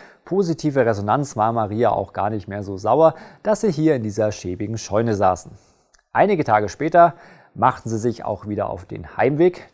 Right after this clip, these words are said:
diesmal aber im Auto mit Chauffeur. Einer dieser reichen Rich Dudes hat da was organisiert. Was Maria und Josef damals noch nicht wussten, ist, dass ihr kleiner Knirps mal einer der größten Influencer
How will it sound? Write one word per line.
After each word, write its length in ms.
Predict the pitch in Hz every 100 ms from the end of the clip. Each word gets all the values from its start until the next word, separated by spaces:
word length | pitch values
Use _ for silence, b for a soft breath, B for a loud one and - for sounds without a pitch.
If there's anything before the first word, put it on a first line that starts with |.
| _
diesmal 460 | 165 185 123 151 185 - _ -
aber 460 | 104 113 120 120 113
im 220 | 104 98 -
Auto 320 | 170 156 160
mit 220 | 110 92
Chauffeur. 460 | - 135 113 101 - _ b b b b
Einer 240 | 147 180 165
dieser 280 | 127 117 101
reichen 360 | 110 113 107
Rich 320 | 98 127 -
Dudes 360 | - 117 117 -
hat 220 | 104 -
da 280 | 101 98 92
was 260 | 95 92 -
organisiert. 640 | - 95 92 90 82 - _ _ _ _ _ _ _ _ _ _ -
Was 240 | 120 -
Maria 320 | 151 131 175
und 140 | 165 117
Josef 340 | 156 139 127
damals 400 | 123 117 113 -
noch 160 | 101 90
nicht 300 | 110 165 98
wussten, 400 | 110 - 156 165 B B 143 -
ist, 280 | 220 220 240
dass 180 | 220
ihr 180 | 151 196
kleiner 380 | - 131 139 127
Knirps 360 | - 147 165 127
mal 140 | 113
einer 260 | 110 107 104
der 160 | 104
größten 600 | 104 - 135 147 147 143 -
Influencer 840 | 104 95 101 95 95 - 110